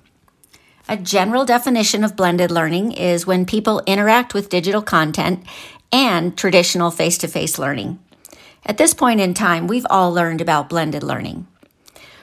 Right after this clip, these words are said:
Prior to twenty fifteen, I hadn't heard of blended learning. It was a new initiative coming to my district. Before the covid pandemic, many schools had limited tech resources for their students. Perhaps they had a set or, of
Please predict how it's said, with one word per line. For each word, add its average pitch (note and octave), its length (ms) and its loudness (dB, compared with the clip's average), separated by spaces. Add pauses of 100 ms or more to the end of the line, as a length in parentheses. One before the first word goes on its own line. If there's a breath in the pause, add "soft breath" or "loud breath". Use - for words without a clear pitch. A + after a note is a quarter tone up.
(180 loud breath)
Prior C4 380 4
to D4 120 -4
twenty G3+ 320 2
fifteen, F#3 520 0
I G#3+ 180 2
hadn't B3+ 320 0
heard F#3 260 2
of G#3+ 140 -2
blended A3 320 2
learning. G#3 500 2 (160)
It - 140 -4
was F#3 120 -2
a G3 60 2
new F#3+ 260 2
initiative F#3 640 -2
coming F3+ 300 -4
to F3 100 -14
my D3+ 140 -8
district. F#3 500 -2 (880 loud breath)
Before F3+ 440 0
the F3+ 100 -4
covid F#3+ 380 0
pandemic, G3+ 720 0
many F#3+ 360 0
schools F#3 420 0
had F#3+ 200 0
limited F#3+ 540 0
tech F#3+ 240 -4
resources F3 640 -2
for F#3 100 -4
their F3+ 120 -2
students. C4 580 -2 (540 loud breath)
Perhaps C4+ 420 2
they A3 160 2
had G#3 180 4
a F#3+ 60 2
set F#3+ 400 2
or, D#3 460 -2 (120)
of E3 220 4